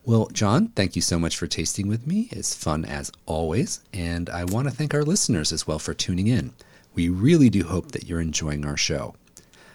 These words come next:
Now, if you would like to show your support for Sake Revolution, the best way to help us out right now would be to back us on Patreon.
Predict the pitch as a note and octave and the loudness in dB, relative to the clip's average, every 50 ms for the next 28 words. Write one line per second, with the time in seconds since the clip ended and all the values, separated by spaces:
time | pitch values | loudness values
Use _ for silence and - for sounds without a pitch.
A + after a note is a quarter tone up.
0 | - - A#2+ A#2 A2+ - A2 A#2 B2 C3 D#3+ F#3 F#3+ F3+ D#3+ C3+ B2+ - - _ | -4 0 2 4 4 4 2 0 2 2 4 6 8 8 6 6 4 -2 -10 _
1 | - - G2+ G#2+ - - - G#2+ - - - A2 G#2+ G2 F#2 - - F#2+ - - | 0 2 4 4 4 2 2 2 4 6 6 6 8 6 6 2 0 -2 -4 -2
2 | - D3 D3 - - - G2 - - F2 D#2 D2 - D2+ D2 D2+ C#2+ C#2+ D2 D2 | 0 2 2 2 0 -2 -2 0 0 0 -2 -2 -4 -6 -6 -6 -6 -6 -6 -6
3 | D2+ D2+ - - F2 D#2+ D#2+ - - - - _ _ _ _ _ _ - G#2 - | -4 -4 -4 -6 -6 -8 -8 -10 -12 -20 -20 _ _ _ _ _ _ -8 -8 -8
4 | - - D#3 D#3 D3 - - C3 A#2 A2 G2+ - G2+ F#2 - F2+ - - F2+ E2 | -4 -2 -2 -2 0 2 2 2 4 4 2 2 0 0 0 -2 -2 0 0 -2
5 | - - E2 D2 - - - - E2 D2+ D2+ D#2+ E2+ D#2 - D#2+ D2+ - D2+ C#2+ | -2 -2 -4 -4 -4 -6 -8 -8 -6 -4 -4 -4 -4 -4 -6 -6 -6 -6 -8 -8
6 | - - F#2 F#2+ G2 - - F#2+ E2+ - - - D#2+ D#2+ E2 E2 E2 E2 - - | -4 -2 -2 -2 -2 -2 -4 -6 -6 -6 -6 -8 -6 -6 -4 -4 -6 -6 -8 -8
7 | - E2 E2+ F2 - - - D2+ C#2+ - - - - | -4 -2 -2 0 0 -2 -4 -6 -8 -10 -12 -14 -16